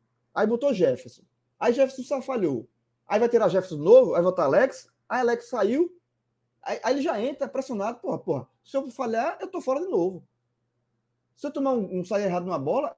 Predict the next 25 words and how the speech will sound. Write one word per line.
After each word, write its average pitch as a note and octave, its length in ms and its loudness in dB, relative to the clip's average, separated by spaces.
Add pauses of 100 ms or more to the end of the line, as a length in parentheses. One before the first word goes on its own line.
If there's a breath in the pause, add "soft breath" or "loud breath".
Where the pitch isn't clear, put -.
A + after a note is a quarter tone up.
(100)
eu A3+ 100 0
falhei, A#3 380 0
tô - 120 -6
fora D4 180 -6
do, G#3+ 240 -8
fora A#3 180 -6
de D4+ 60 -4
novo." F#3+ 380 -4 (240)
Aí A#3 120 0
vai B3+ 100 2
botar B3 180 -2
Jefferson, F#3+ 500 0 (160)
aí G#3+ 140 2
já, G#3+ 140 2 (140)
sabe? - 200 -8 (340)
Goleiro, C4+ 460 0
não, G4+ 100 -8
você G4+ 160 -10
não C5 100 -12
pode C5+ 140 -8
ficar B4 160 -12
variando G#4 300 -8
assim A4 160 -12
não, C#4 180 -8
porra. C3 260 -4